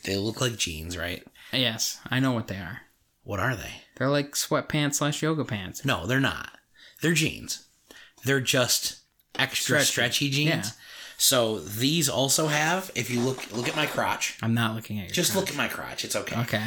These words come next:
Speaker 1: Do you see the extra panel?
Speaker 2: Oh my God.
Speaker 1: They
Speaker 2: Right
Speaker 1: have
Speaker 2: in the gooch.
Speaker 1: they have an extra crotch panel, which is extra, extra double, triple stretchy.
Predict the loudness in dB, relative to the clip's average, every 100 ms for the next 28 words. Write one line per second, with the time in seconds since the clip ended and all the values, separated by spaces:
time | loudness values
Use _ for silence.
0 | -2 0 2 4 4 4 2 2 0 -2
1 | -2 -2 0 0 -2 -4 -8 -8 -8 -12
2 | -16 -14 -10 -10 -10 -12 -16 -20 -20 _
3 | -16 -14 -10 -8 -4 2 2 4 4 4
4 | 4 2 2 0 2 2 4 4 4 4
5 | 2 2 -2 -4 -4 -2 0 0 0 2
6 | 2 0 -2 0 0 -2 -2 -2 0 -2
7 | -2 -6 -4 -4 -4 -4 -4 0 0 0
8 | -2 -2 0 0 2 0 0 0 -2